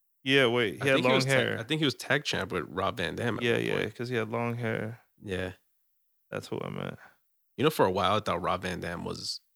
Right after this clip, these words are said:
Speaker 2: related to Jean-Claude Van Damme.
Speaker 1: Really?
Speaker 2: Ju-, he just has that name because
Speaker 1: Just
Speaker 2: he
Speaker 1: has
Speaker 2: looks
Speaker 1: it.
Speaker 2: like Van Damme.
Speaker 1: Yeah,
Speaker 2: Maybe
Speaker 1: yeah,
Speaker 2: it's
Speaker 1: yeah.
Speaker 2: Scott Steiner.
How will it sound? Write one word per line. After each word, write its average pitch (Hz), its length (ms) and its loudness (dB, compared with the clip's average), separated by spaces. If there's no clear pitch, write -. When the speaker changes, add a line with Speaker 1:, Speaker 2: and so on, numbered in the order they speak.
Speaker 2:
related 90 420 -4
to 82 120 -10
Jean-Claude - 520 -8
Van 101 180 -6
Damme. 110 200 -8
Speaker 1:
Really? 117 240 2
Speaker 2:
Ju-, 107 180 -4
he 113 140 -2
just 101 220 0
has 92 240 2
that 82 200 -2
name 90 300 -2
because 92 260 -6
Speaker 1:
Just 87 120 -4
Speaker 2:
he 110 60 0
Speaker 1:
has 101 80 2
Speaker 2:
looks 107 200 -2
Speaker 1:
it. - 60 -8
Speaker 2:
like 58 200 -10
Van - 220 -12
Damme. - 180 -12
Speaker 1:
Yeah, 50 180 -6
Speaker 2:
Maybe - 220 -2
Speaker 1:
yeah, - 60 0
Speaker 2:
it's - 80 0
Speaker 1:
yeah. - 60 -2
Speaker 2:
Scott - 180 -2
Steiner. 107 400 0